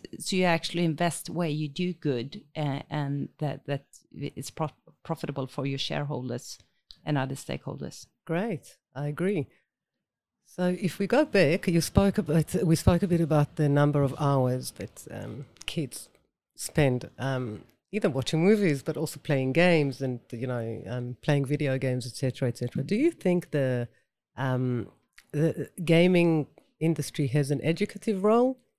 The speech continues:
Speaker 2: to play in today's world?
Speaker 1: But w-, when I started to work for Embracer Group, I had that idea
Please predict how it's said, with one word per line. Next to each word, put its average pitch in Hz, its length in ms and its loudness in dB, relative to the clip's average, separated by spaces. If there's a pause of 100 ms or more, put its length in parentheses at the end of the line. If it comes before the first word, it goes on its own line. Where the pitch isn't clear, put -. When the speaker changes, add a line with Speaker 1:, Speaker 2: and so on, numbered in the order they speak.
Speaker 2:
to - 80 -12
play 269 400 0 (280)
in 202 120 -2
today's 208 420 -2
world? 247 360 -2 (1500)
Speaker 1:
But 277 280 -2
w-, 269 200 2
when 294 200 4
I 294 40 4
started 294 400 -2
to 254 80 0
work 240 260 0
for 190 140 2
Embracer 175 520 0
Group, 180 380 0
I 190 160 2
had 165 280 -2
that 160 380 -2
idea 175 540 0